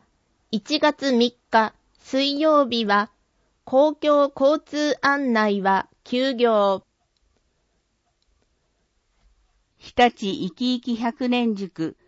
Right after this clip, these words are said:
Speaker 2: 生涯学習講演会を開催。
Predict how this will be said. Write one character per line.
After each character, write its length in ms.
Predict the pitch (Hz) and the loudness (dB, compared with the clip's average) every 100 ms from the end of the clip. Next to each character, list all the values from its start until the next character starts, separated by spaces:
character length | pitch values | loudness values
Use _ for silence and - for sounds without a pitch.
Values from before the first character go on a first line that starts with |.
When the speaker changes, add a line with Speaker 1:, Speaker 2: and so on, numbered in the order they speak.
| _ | _
Speaker 2:
生 320 | _ - 247 240 | _ -2 0 2
涯 280 | 247 240 | 2 2
学 260 | 214 214 - | 0 -2 -2
習 320 | - 196 175 | -10 -8 -8
講 360 | - 233 233 240 | -8 -6 -4 -2
演 220 | 240 233 | -4 -6
会 320 | - 220 220 | -4 -2 -2
を 80 | 208 | -4
開 280 | - 208 208 | -4 -4 -4
催。 400 | - 151 143 | -6 -6 -6